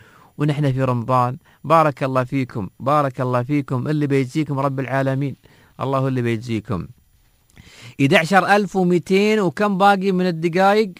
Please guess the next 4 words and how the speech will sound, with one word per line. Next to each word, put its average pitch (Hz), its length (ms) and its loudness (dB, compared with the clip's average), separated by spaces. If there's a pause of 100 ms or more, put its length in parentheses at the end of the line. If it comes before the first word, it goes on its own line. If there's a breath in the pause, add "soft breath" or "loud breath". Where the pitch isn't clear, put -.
(460)
من 151 120 2
الثواني؟ 180 600 2 (1700 loud breath)
باقي 160 360 0
الثواني، 139 600 2